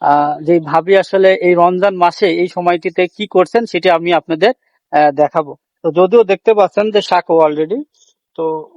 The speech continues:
অনেকদিন যাবত আসলে সাঁকোতে পার হওয়া হয়নি। আর এই দৃশ্যটা কত সুন্দর দেখতে পাচ্ছেন, অনেক সুন্দর একটা দৃশ্য। যাই হোক,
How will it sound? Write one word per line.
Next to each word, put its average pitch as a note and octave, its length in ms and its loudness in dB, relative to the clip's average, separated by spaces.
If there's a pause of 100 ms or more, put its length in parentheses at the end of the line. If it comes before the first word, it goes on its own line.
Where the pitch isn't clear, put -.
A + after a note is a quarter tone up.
(160)
অনেকদিন G#3 500 -2
যাবত G3 320 0
আসলে G#3+ 320 -2
সাঁকোতে G#3+ 580 0 (240)
পার F3+ 200 2
হওয়া F#3+ 180 2
হয়নি। E3+ 360 -2 (540)
আর F3 100 0
এই G3+ 80 4
দৃশ্যটা B3 440 -2
কত A#3 160 0
সুন্দর A3 340 -2
দেখতে G3 280 -2
পাচ্ছেন, A#3 360 0 (560)
অনেক A3 280 2
সুন্দর G#3 300 0
একটা F#3 260 -2
দৃশ্য। A3+ 400 -2 (460)
যাই E3+ 160 2
হোক, A3+ 140 0